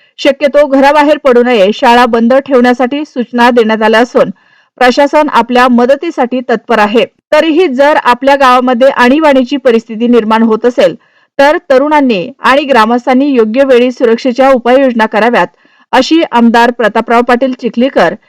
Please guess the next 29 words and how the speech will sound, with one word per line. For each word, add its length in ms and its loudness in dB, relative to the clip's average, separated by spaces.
यांनी 340 0
हात 280 -2
जोडून 320 2
विनंती 380 -2
केली 200 -2
आहे. 280 0
भर 180 2
पावसात 520 0
आज 240 0
ते 160 -2
लोहा 300 2
कंधार 480 -2
तालुक्यातील 640 -2
अनेक 320 0
गावांना 480 0
भेटी 300 -2
दिल्या, 220 0
नागरिकांशी, 640 0
शेतकऱ्यांशी 760 0
संवाद 480 0
साधला, 280 0
त्यांना 280 2
धीर 220 0
दिला. 200 2
कालपासून 580 0
लोहा 400 0
कंधार 500 -2
विधानसभा 680 0
मतदारसंघात 840 0